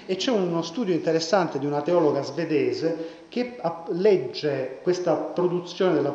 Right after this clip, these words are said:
della, mm, springsteeniana alla luce di Agostino,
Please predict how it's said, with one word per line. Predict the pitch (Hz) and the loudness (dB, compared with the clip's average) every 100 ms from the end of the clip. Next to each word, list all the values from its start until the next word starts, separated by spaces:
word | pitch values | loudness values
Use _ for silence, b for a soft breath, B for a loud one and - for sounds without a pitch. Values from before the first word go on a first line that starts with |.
| - 135 | -6 -6
della, | 147 139 135 123 120 | -4 -4 -4 -4 -6
mm, | 127 123 127 131 | -10 -10 -10 -12
springsteeniana | - 147 160 160 202 160 165 175 170 | -8 -2 -2 0 -2 0 0 0 0
alla | 175 | 0
luce | 214 156 190 | -2 -2 -2
di | 151 | -2
Agostino, | 127 - - 165 127 101 - | -2 -8 -10 -8 -8 -8 -14